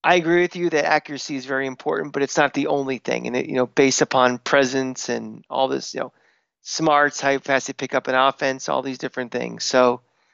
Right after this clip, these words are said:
um, there are no perfect quarterbacks in this draft, like you mentioned. And, you know, those can't miss targets come along once every five years.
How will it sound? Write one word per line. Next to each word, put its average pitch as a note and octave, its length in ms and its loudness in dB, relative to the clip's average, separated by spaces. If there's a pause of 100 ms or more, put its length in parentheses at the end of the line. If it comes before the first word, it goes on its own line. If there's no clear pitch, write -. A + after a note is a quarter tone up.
(520)
um, C#3 580 4 (1900)
there F#3+ 200 6
are F3+ 260 2
no F3+ 240 2
perfect D#3 380 -4
quarterbacks C#3+ 520 2
in C#3+ 60 -10
this B2 140 -6
draft, B2+ 280 0
like B2 220 -4
you B2+ 80 -8
mentioned. A#2+ 400 -4
And, A#2+ 220 -4
you C3 60 0
know, A#2+ 260 2 (520)
those C#3+ 460 4 (300)
can't E3 340 0
miss D#3 460 4 (180)
targets D3+ 560 2
come D#3 220 0
along C#3+ 320 6
once C3+ 240 0
every B2+ 180 -4
five A#2+ 320 0
years. B2+ 520 -2